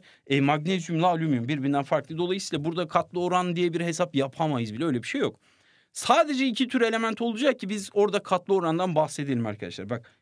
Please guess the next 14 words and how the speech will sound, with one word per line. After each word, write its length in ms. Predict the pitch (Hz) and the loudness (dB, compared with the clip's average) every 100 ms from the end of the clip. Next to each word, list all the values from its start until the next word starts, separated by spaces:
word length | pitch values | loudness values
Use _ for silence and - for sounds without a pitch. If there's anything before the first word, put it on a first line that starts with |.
| - | -4
hidrojen 540 | 180 233 220 226 214 | -2 0 2 2 2
var, 100 | 139 | 0
fosfor 460 | 127 226 214 214 208 | 0 -2 -2 0 2
var, 120 | 214 | 2
oksijen 520 | 196 - 165 170 131 | 0 -2 0 0 0
var, 120 | 90 - _ _ _ 156 | -4 -12 _ _ _ -2
direkt 260 | 240 233 190 | 0 0 -2
çizebilirsin. 680 | 202 202 190 196 196 214 | -2 0 0 -4 -2 -2
Burada 180 | 185 190 | 0 -2
katlı 280 | - 180 180 | 0 0 2
oran 240 | 170 165 | 0 0
diye 140 | 160 143 | 0 -2
bir 100 | 147 | -4
hesap 380 | 175 175 180 | -2 0 -2